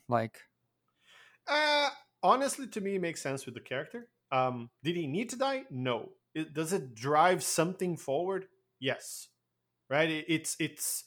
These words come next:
Speaker 2: Victor sees, in his eyes, Victor sees that as a, as an actual redemption, a redemption that he later realizes didn't need to happen, which is, it's good for character development, again, for, for later. But, like,
Speaker 1: Uh,
Speaker 2: did he
Speaker 1: all
Speaker 2: need
Speaker 1: right.
Speaker 2: to die? Nah,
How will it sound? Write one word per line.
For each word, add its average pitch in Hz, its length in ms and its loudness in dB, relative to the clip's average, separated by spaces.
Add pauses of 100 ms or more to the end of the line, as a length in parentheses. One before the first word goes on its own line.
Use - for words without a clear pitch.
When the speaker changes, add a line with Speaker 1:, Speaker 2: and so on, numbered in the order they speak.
(140)
Speaker 2:
Victor 190 300 2
sees, 170 440 -2
in 185 180 2
his 190 180 2
eyes, 156 300 6
Victor 143 340 -4
sees 131 480 -6
that 123 240 2
as 117 160 -2
a, 117 200 -4
as 113 120 -4
an 113 120 -4
actual 113 320 -4
redemption, 117 500 -6 (240)
a 143 80 2
redemption 147 420 0
that 135 140 2
he 131 100 -2
later 131 400 2
realizes 123 480 -2
didn't 113 220 -8
need 113 160 -6
to 110 80 -10
happen, 135 340 -4
which 156 160 -4
is, 170 120 -4 (180)
it's 175 120 -4
good 202 180 2
for 226 120 0
character 147 320 2
development, 165 500 2
again, 117 240 -6 (1000)
for, - 160 -6 (100)
for 175 160 2
later. 135 380 -2 (120)
But, 143 140 -2
like, 156 300 2
Speaker 1:
Uh, - 160 -4 (340)
Speaker 2:
did 175 100 4
he 190 60 6
Speaker 1:
all 143 120 10
Speaker 2:
need 98 40 8
Speaker 1:
right. - 180 2
Speaker 2:
to 302 80 -6
die? 277 360 2 (200)
Nah, 110 340 -6